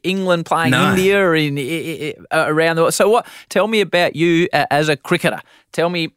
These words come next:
Speaker 1: uh, did you bat or bowl? Who'd you first play for? What, what was your best day?
Speaker 2: Uh,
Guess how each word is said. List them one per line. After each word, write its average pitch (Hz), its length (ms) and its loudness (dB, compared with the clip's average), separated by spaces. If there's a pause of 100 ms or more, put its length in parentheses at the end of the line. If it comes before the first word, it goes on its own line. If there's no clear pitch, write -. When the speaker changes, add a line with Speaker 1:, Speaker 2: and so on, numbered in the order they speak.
Speaker 1:
uh, 127 400 0 (380)
did 127 180 -8
you 123 60 0
bat 180 260 0
or 143 120 0
bowl? 165 400 2
Who'd 185 200 0
you 156 60 -2
first 160 320 -2
play 175 240 2
for? 170 380 0
What, 170 160 0
what 180 160 0
was 147 120 -4
your 147 100 -4
best 156 280 -2
day? 185 540 0
Speaker 2:
Uh, 107 500 0